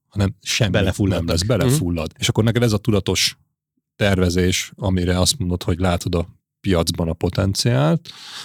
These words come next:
Speaker 1: eldöntötted, hogy mire fókuszálsz, hiszel benne,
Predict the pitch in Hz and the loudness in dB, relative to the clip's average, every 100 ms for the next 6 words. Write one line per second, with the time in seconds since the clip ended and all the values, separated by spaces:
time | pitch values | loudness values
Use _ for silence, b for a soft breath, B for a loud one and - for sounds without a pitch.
0 | B 107 98 90 87 - 92 87 92 85 | B 0 0 0 -2 -2 0 0 2 0
1 | - 87 85 - 98 90 - 92 - 90 | 0 -2 -2 0 2 0 0 0 2 2
2 | 95 98 120 | 2 2 2